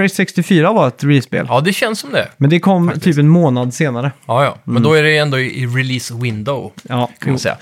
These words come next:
Speaker 1: Det är
Speaker 2: För ändå
Speaker 1: det.
Speaker 2: räknas. Var det inte så att hela konsolen försenades på grund av att utvecklingstiden på Mario sextiofyra behövde vara lite längre?
Speaker 1: Mm, det stämmer nog, ja.
Speaker 2: För mig
Speaker 1: Eh,
Speaker 2: det.
Speaker 1: det, den kom ju ganska sent.
Speaker 2: Ja.
Speaker 1: Nittiosju. Jag vet ju,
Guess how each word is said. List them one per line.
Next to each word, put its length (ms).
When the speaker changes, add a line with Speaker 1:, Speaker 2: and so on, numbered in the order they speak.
Speaker 1:
Det 140
är 20
Speaker 2:
För 80
ändå 120
Speaker 1:
det. 60
Speaker 2:
räknas. 300
Var 120
det 40
inte 140
så 180
att 100
hela 240
konsolen 580
försenades 720
på 140
grund 200
av 140
att 140
utvecklingstiden 760
på 140
Mario 260
sextiofyra 480
behövde 320
vara 140
lite 260
längre? 340
Speaker 1:
Mm, 380
det 120
stämmer 240
nog, 160
ja. 120
Speaker 2:
För 180
mig 140
Speaker 1:
Eh, 60
Speaker 2:
det. 100
Speaker 1:
det, 280
den 180
kom 260
ju 60
ganska 260
sent. 560
Speaker 2:
Ja. 120
Speaker 1:
Nittiosju. 600
Jag 120
vet 200
ju, 460